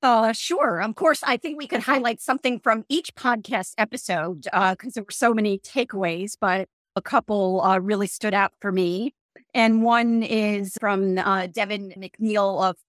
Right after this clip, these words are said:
Flowfold, talking about the importance of being nimble.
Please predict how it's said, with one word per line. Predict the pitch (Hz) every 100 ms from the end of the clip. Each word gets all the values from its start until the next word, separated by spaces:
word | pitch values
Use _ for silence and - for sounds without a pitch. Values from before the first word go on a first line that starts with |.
| 220
Flowfold, | 240 254 - 220 180 185 196 180 - _ _ _
talking | - 220 - 214
about | 202 185
the | 208
importance | 196 - 233 196 196 -
of | 180 151
being | 214 190 190 202
nimble. | 226 254 233 190 151 165 233